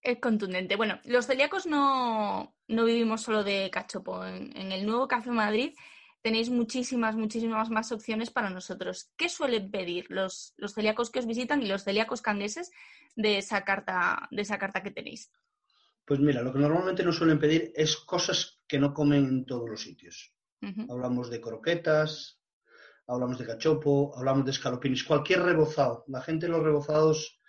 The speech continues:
Speaker 2: porque una pechuga de pollo a la plancha como que casi la, la hacen ellos en casa, pero el,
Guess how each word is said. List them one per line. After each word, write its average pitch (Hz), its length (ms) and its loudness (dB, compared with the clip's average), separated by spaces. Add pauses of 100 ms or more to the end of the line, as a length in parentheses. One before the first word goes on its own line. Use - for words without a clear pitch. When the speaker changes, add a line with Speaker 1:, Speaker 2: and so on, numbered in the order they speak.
(360)
Speaker 2:
porque 139 420 0
una 160 420 4
pechuga 165 280 2
de 160 60 6
pollo 160 200 4
a 160 40 6
la 156 80 2
plancha 165 440 2
como 147 220 0
que 139 180 -4
casi 151 320 -2
la, 143 220 4
la 139 100 2
hacen 139 200 -2
ellos 131 220 -4
en 123 100 -6
casa, 123 320 -6
pero 127 300 -6
el, 139 160 -2